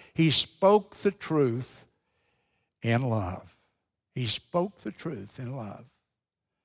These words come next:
Boy, I pray often that God will help me to do that.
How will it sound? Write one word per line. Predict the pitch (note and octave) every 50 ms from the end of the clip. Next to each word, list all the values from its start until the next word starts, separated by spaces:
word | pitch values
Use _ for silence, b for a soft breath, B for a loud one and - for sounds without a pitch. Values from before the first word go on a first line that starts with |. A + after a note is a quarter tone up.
| _ _ _ _ _ _ _ -
Boy, | - E3 F3
I | E3+ D#3+ D#3+ D#3+
pray | - - - F3+ F#3 F#3+ F#3+
often | - G3+ E3+ E3 D3 C3 - - A#2+
that | A2+ A#2+ A#2+ -
God | - C#3+ C#3 B2+ B2 A2+
will | A2+ A#2 A#2
help | G2+ B2+ A#2+ A2 A2+ B2
me | A#2+ A#2
to | G#2+ A2+
do | G#2+ G2+ A#2 A2 G#2+ G#2+
that. | G2+ G#2 G2+ A2 C#3 E3+